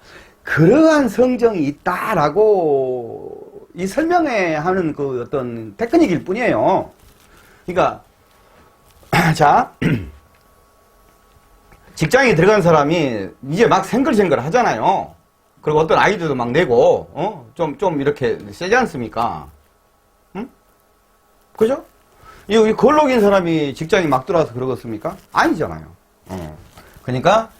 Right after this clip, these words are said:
이 이제 특히 이제 관대지를 보면은 여기저기서 설명하면서, 어, 저도 또 설명하면서 이 얘기도 했다, 이 얘기도 했다, 이 얘기도 했다 해요. 그리고 이제 다른 사람들도 그렇게 얘기를 한단 말입니다.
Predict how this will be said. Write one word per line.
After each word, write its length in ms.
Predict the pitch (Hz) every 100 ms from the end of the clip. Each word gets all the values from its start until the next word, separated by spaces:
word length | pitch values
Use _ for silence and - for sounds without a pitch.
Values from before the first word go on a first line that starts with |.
| _ _ -
이 440 | 131 139 139 135 123
이제 1160 | 127 120 110 107 101 95 95 85 82 78 78 76 - _ - -
특히 520 | - 233 240 214 170
이제 580 | 135 117 113 101 90 - -
관대지를 1700 | - 151 190 190 233 240 240 233 185 190 180 214 208 180 156 143 117
보면은 420 | 143 151 170 156
여기저기서 640 | 139 180 202 185 160 143
설명하면서, 640 | 131 165 156 147 135 127 143
어, 640 | 151 160 160 117 117 107 - - -
저도 300 | - 185 311
또 100 | 277
설명하면서 640 | 233 247 247 247 226 196 -
이 160 | 120 135
얘기도 240 | 135 113
했다, 220 | 139 82 104
이 80 |
얘기도 240 | 165 220 196
했다, 200 | 196 180
이 120 | 151
얘기도 260 | 220 202 170
했다 140 | 151
해요. 640 | 135 180 143 139 165 90 - _ _ - _
그리고 220 | - 208 226
이제 200 | 180 156
다른 920 | 151 208 233 202 165 151 135 131 127
사람들도 480 | 147 160 156 151 208
그렇게 240 | 175 196
얘기를 160 | 185 190
한단 240 | 269 302
말입니다. 640 | 240 139 110 104 107 92